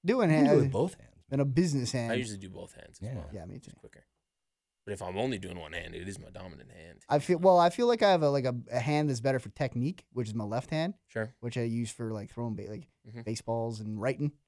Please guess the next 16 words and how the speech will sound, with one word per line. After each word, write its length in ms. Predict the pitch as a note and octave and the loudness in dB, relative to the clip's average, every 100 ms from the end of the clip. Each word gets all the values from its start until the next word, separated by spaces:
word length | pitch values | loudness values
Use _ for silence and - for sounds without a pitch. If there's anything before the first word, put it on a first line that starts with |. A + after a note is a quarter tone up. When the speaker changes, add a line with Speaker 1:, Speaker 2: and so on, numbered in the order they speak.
| _ | _
Speaker 1:
and 80 | C3 | -6
Speaker 3:
Well, 80 | A2 | -2
Speaker 1:
stuff. 100 | A2 | 0
Speaker 3:
and 80 | B2+ | 0
I 100 | C#3+ | 0
also 220 | C#3 B2+ | 0 -2
have 120 | G#2 | -4
the 80 | G2 | -4
bigger 240 | F#2+ G#2 F#2 | -4 -4 -4
phone 300 | - A2+ G2+ | -6 -6 -6
now, 220 | F#2 E2+ | -8 -8
where 140 | F#2 | -8
sometimes 460 | F#2+ G#2 G2+ G#2+ G2+ | -8 -8 -6 -6 -6
I 120 | - | -10
can't 340 | G2 - G2+ - | -10 -10 -10 -12
reach 460 | A2 A2+ G#2+ - - | -14 -14 -12 -16 -18